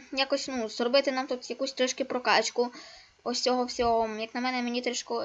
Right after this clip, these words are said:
по-, трішки потрібно прокачати дещо. Я купив би трішки ось таких ось блоків, як ви можете бачити, щоб я міг щось будувати.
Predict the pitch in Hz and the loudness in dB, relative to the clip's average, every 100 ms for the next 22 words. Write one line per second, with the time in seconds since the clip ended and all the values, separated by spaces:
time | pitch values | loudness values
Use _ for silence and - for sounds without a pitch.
0 | - - _ _ 262 247 - - - - | -4 -8 _ _ -2 -2 -4 -18 -18 -20
1 | _ _ _ _ _ 254 262 - 269 262 | _ _ _ _ _ 0 0 -2 -6 -4
2 | 254 254 254 254 247 220 233 226 262 - | -4 -4 -6 -6 -4 -4 -2 -2 -2 -4
3 | - - - - 233 277 311 277 294 277 | -8 -14 -20 -14 4 6 6 4 2 4
4 | 247 233 226 226 247 247 - 254 247 262 | 4 4 2 2 0 0 -2 -4 0 -2
5 | 269 - 254 254 262 247 233 240 240 - | -2 -6 -6 -6 -6 -6 -2 -4 -4 -6
6 | 226 220 226 254 247 - - - - - | 0 0 0 -4 -6 -12 -20 -20 -18 -14
7 | - 254 254 262 269 262 262 294 285 294 | -4 -2 -2 -4 0 2 2 0 -2 -2
8 | - - _ - - _ - 247 247 269 | -18 -20 _ -20 -20 _ -6 0 2 4
9 | 302 302 - 262 277 254 240 220 226 247 | 2 -2 -2 -2 -2 -2 0 0 0 -2